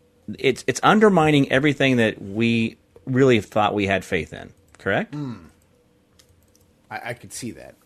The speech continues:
Speaker 2: I could definitely see that. A-, and this is what happened, is that they undermine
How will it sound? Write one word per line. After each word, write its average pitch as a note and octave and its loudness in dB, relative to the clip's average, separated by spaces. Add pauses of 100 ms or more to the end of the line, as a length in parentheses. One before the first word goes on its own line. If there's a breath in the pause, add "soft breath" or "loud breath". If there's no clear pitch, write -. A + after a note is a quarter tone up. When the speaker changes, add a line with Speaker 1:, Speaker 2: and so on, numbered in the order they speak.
(120)
Speaker 2:
I F#2 -20
could E2+ -20
definitely F#2 -18
see - -18
that. - -20 (440 soft breath)
A-, C#3 -6
and F3 -2
this G#3 -2
is E3 -6
what E3 -4
happened, D#3 -6
is E2+ -20 (180)
that A2+ -14
they A2+ -14
undermine G#2 -8